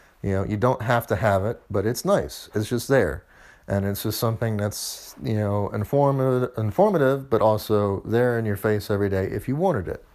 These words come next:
So, like I said, it's, it's pretty quick and fast. And, uh, I just enjoyed that. You know, it's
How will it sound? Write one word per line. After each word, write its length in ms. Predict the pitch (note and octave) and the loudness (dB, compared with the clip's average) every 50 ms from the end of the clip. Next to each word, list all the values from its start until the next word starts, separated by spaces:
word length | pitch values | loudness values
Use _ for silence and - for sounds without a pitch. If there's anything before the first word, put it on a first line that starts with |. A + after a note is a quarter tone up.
| - - - - - - - - _ - | -20 -20 -20 -20 -20 -20 -20 -20 _ -10
So, 440 | - - G#2 G2+ G2+ G2+ G2+ G2 - _ - - - - | -4 0 2 2 2 2 0 -4 -8 _ -20 -14 -6 -2
like 180 | F#2 A2+ A2+ B2 | 0 0 2 2
I 40 | |
said, 280 | A2 - - G#2 G#2 A2 | 0 2 2 2 2 2
it's, 180 | A2 A2 - - - - | -2 -6 -8 -12 -8 -8
it's 140 | A#2 - | -8 -8
pretty 240 | - - - B2 A#2 | -6 -2 0 0 0
quick 300 | A#2 - A2 G#2+ - - | 0 2 0 0 0 -2
and 140 | G#2 G2 F#2 | -6 -6 -2
fast. 540 | - G2 F#2 F#2+ G#2 B2+ - - - - _ _ - - | 0 2 2 2 2 0 -2 -6 -14 -16 _ _ -16 -8
And, 360 | - G2 G2 G2 G2+ G2+ G2+ A2 | -6 -4 -2 0 -2 0 0 0
uh, 220 | G#2+ G#2+ G#2+ - - | 0 0 0 -2 -2
I 80 | A2+ | -2
just 220 | A2+ A#2+ A#2 - - | -2 -4 -4 -4 -4
enjoyed 400 | A#2+ A2+ A#2+ B2+ B2 A#2+ A2+ G#2+ | -4 0 2 2 4 2 2 2
that. 300 | A#2 A2 A2 G#2+ - - _ - - - - - - - - - | 2 4 4 2 0 -4 _ -20 -20 -20 -20 -20 -20 -20 -14 -8
You 100 | - A#2 | -4 -2
know, 260 | A2 G#2+ G#2+ G#2+ G#2 | 0 0 2 2 2
it's 320 | G2+ G#2 G#2 - - - | 0 0 -2 -4 -10 -12